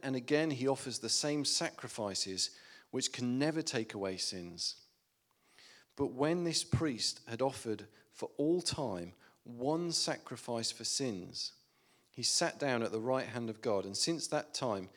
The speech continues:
he waits for his enemies to be made his footstool. And then this verse fourteen is the one I really want to focus on. "For by one sacrifice, he has made perfect forever those who are being made holy."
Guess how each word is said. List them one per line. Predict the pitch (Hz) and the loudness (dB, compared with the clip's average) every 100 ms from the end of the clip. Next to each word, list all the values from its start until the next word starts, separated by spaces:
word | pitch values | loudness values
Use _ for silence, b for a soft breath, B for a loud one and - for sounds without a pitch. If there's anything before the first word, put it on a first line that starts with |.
| B B B | B B B
he | 127 | -2
waits | 123 135 151 143 - - - | 2 6 4 4 2 2 -2
for | - | -8
his | 113 147 139 | -4 -2 2
enemies | 139 127 98 95 - | 2 2 0 -2 -4
to | - | -6
be | 110 | -4
made | 107 110 104 | -2 -2 -4
his | 104 | -6
footstool. | - 127 - - 92 78 - _ _ _ _ - - | -4 -4 -6 -6 -6 -8 -10 _ _ _ _ -20 -18
And | 98 | -8
then | 110 117 | -2 0
this | 123 | 0
verse | - 127 117 | 0 0 -2
fourteen | - 120 113 127 110 | -2 -4 -2 0 0
is | 95 | 0
the | 110 | -2
one | 104 | -2
I | |
really | 101 104 104 | 0 0 -2
want | 101 98 | -4 -6
to | |
focus | - 110 104 98 | -2 -2 -2 -6
on. | 92 82 - B B B B B _ | -6 -10 -16 B B B B B _
"For | - 123 | -6 -6
by | - 151 165 | 2 4 4
one | 160 147 165 | 4 4 4
sacrifice, | 151 - 180 - - 113 - 82 85 90 - b b b b | 4 4 2 -2 -6 -8 -6 -6 -6 -4 -4 b b b b
he | - 151 | -8 -4
has | 135 135 | -2 -2
made | 135 143 151 147 | 2 2 2 -2
perfect | - - 180 175 - 98 - | -4 2 2 2 0 -6 -6
forever | - 131 - 143 123 87 87 b b b - | -6 -6 -2 -2 0 -4 -6 b b b -8
those | 120 127 127 - | 2 2 2 -2
who | 123 | -2
are | 117 | -4
being | 127 113 110 | -4 -4 0
made | 107 107 | 0 -2
holy." | 113 110 92 87 | -4 -4 -6 -10